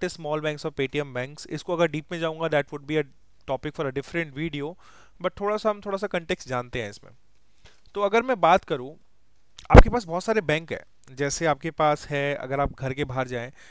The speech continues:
तो आपको बहुत सारे बैंक दिखेंगे। अ, जैसे आपके पास पीएनबी हो गया, एक सेकेंड, हाँ, आपके पास पीएनबी हो गया, आपके पास एसबीआई हो गया, आपके पास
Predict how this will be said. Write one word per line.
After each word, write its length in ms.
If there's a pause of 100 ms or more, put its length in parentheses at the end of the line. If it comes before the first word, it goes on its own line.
(180)
तो 60
आपको 280 (420)
बहुत 220
सारे 140
बैंक 240
दिखेंगे। 440 (440)
अ, 520
जैसे 360
आपके 360
पास 300
पीएनबी 500
हो 160
गया, 320 (960)
एक 120
सेकेंड, 800 (180)
हाँ, 200 (440)
आपके 200
पास 480 (280)
पीएनबी 480
हो 220
गया, 320 (840)
आपके 280
पास 300 (140)
एसबीआई 640
हो 160
गया, 320 (600)
आपके 300
पास 440